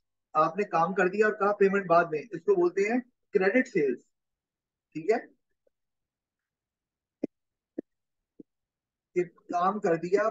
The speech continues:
payment customer बाद में दे रहा है। तो आप क्या कर सकते हैं, आप इसको change कर दें और शुरू कर दें cash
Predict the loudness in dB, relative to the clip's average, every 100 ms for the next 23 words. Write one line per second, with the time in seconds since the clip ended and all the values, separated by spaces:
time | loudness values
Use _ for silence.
0 | -2 -2 -2 -6 -10 -10 -8 -6 -6 -6
1 | 2 2 2 -2 -2 -4 -6 -10 -10 _
2 | _ _ _ _ _ _ _ -20 _ _
3 | _ _ _ _ _ _ _ _ -8 0
4 | 4 4 4 0 0 -4 -4 -4 -6 -6
5 | -14 _ _ _ _ 0 0 0 0 0
6 | 0 -2 -4 -2 -4 -2 -4 -8 -16 -8
7 | 0 0 0 -4 _ _ _ _ _ -2
8 | -2 -2 -4 -4 -8 -10 _ _ _ _
9 | _ _ -20 _ _ -4 -2 -2